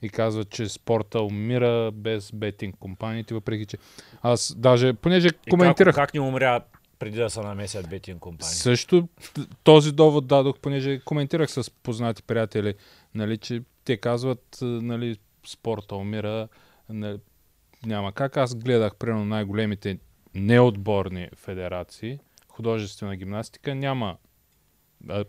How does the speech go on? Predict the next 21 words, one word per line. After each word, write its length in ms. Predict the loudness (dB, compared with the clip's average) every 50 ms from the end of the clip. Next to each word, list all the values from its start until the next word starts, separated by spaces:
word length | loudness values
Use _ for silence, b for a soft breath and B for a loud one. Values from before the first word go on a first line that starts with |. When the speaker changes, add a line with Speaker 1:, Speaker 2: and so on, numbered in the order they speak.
| _ -14
Speaker 2:
Бетинг 420 | -12 -12 -12 -10 -10 -12 -14 -14
компания. 380 | -14 -14 -14 -12 -10 -6 -4 -2
Speaker 1:
няма 220 | 0 2 2 2
бетинг 400 | 2 2 0 0 0 -2 -6 -6
компания 400 | -6 -6 -6 -4 -4 -4 -4 -6
спонсора, 600 | -8 -8 -6 -6 -6 -6 -6 -6 -4 -4 -4 -4 -6 -10 _ -8
са 120 | -2 0 0
успешни. 600 | 0 0 -2 -2 0 0 0 0 -2 -8 -14 -16 -18 _ _ _ _ _ _ _
Плуването 720 | -4 -2 0 0 0 -2 -2 -4 -4 -4 -4 -4 -4 -4 -8 _ _ _ _ _
нямат 320 | -6 -4 -2 -2 -2 -2 -2
бетинг 380 | -2 -4 -4 -4 -6 -10 -10
компания, 600 | -8 -10 -10 -10 -8 -8 -8 -6 -6 -8 -10 -10 -12 _ _ _ _ _ _
мога 220 | -8 -6 -4 -4 -4
да 40 |
кажем, 200 | -4 -4 -4 -6
че 120 | -6 -8 -6
са 80 | -4
успешни, 500 | -4 -4 -4 -4 -4 -4 -2 -2 -4 -4
добре 280 | -6 -4 -4 -4 -4 -4
се 160 | -4 -6 -6
развива. 240 | -6 -6 -6 -8 -8